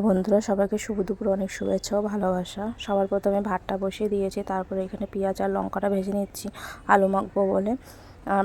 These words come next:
ভাতটা ফেনা চলে আসে, তারপরে এদিকে পাঁপড়গুলো ভেজে নিয়েছি। ডাল করবো তো, সকাল থেকে মন মেজাজটা খারাপ হয়েছে, ডাক্তারের কাছে গেলাম, শরীরটা ভালো না। এতগুলো টাকা একবারে বেরিয়ে গেল না, সাধারণ মানুষের মধ্যবিত্তদের খুবই কষ্ট হয়। তারপরে মাস গেলে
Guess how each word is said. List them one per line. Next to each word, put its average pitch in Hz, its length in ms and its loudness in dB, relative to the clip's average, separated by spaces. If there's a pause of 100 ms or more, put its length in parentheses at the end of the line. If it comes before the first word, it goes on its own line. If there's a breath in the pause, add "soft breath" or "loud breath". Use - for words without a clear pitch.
ভাতটা 202 240 2 (160)
ফেনা 202 280 0
চলে 208 240 4
আসে, 247 140 -2 (100)
তারপরে 208 280 0
এদিকে 208 260 0
পাঁপড়গুলো 208 440 0
ভেজে 202 240 0
নিয়েছি। 196 260 -2 (140)
ডাল 196 140 4 (100)
করবো 233 220 2 (100)
তো, 202 60 2 (540 loud breath)
সকাল 262 240 4
থেকে 269 120 6 (100)
মন 214 180 6
মেজাজটা 214 220 -2 (100)
খারাপ 220 220 4
হয়েছে, 214 260 0
ডাক্তারের 226 360 -2
কাছে 220 160 -2 (120)
গেলাম, 214 280 2
শরীরটা 214 300 -2 (120)
ভালো 202 240 0
না। 202 60 -2 (220)
এতগুলো 254 380 4
টাকা 240 140 2 (100)
একবারে 226 320 2
বেরিয়ে 233 260 6
গেল 226 120 4
না, 202 40 2 (100)
সাধারণ 214 360 2
মানুষের 226 340 0
মধ্যবিত্তদের 214 580 0
খুবই 220 200 0 (100)
কষ্ট - 240 -2 (120)
হয়। 196 140 0 (540 loud breath)
তারপরে 220 300 4 (100)
মাস 190 220 0
গেলে 208 140 4